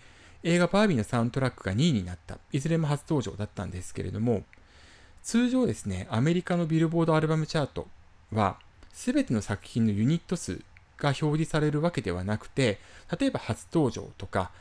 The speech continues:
まあ、連続で一位を取った作品とかのユニット数だけが表示されます。ユニット数っていうのは、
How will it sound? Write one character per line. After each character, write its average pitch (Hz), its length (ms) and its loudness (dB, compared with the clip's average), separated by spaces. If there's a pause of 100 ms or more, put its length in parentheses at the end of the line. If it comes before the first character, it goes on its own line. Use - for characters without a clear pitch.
(180)
ま 131 60 4
あ、 - 20 6
連 139 180 4
続 139 200 0
で 131 60 4
一 120 240 0
位 139 40 6
を 107 60 4
取 - 140 -6
っ - 60 -16
た - 80 -6
作 - 240 -10
品 117 180 0
と 110 120 -6
か - 180 -12 (300)
の 226 80 4
ユ 156 140 6
ニ 160 120 4
ッ - 80 -4
ト 185 100 -4
数 131 200 -2
だ - 120 -4
け - 100 -4
が - 40 4
表 95 280 -2
示 - 40 -12
さ - 100 -10
れ 90 80 -10
ま - 100 -12
す。 - 180 -12 (400)
ユ 165 80 4
ニ 202 100 8
ッ 226 60 0
ト 262 100 0
数 214 140 2
っ - 40 2
て - 140 -4
い 165 40 0
う - 40 0
の 170 80 0
は、 185 200 0